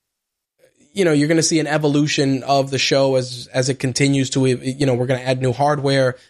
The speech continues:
Uh, we're still working on adding new cameras. I actually bought a new camera to do all of our unboxings and event coverage.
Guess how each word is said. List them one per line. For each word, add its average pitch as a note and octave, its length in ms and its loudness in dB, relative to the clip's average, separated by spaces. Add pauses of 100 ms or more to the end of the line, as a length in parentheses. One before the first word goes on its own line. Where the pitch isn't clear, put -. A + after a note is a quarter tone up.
(140)
Uh, B2 120 2
we're A#2+ 100 0
still C#3+ 180 0
working C3+ 280 2
on B2+ 100 -2
adding C3 280 0
new A#2+ 120 0
cameras. C3+ 580 0
I C3 120 -6
actually C3 300 0
bought C3 320 -2
a C3+ 80 -2
new D3+ 340 0
camera C3+ 680 0 (460)
to D3 100 0
do C#3 340 2
all C#3 280 0
of C3 100 0
our B2+ 160 2
unboxings C3+ 800 -2
and B2+ 120 0
event C#3+ 320 0
coverage. C3+ 560 0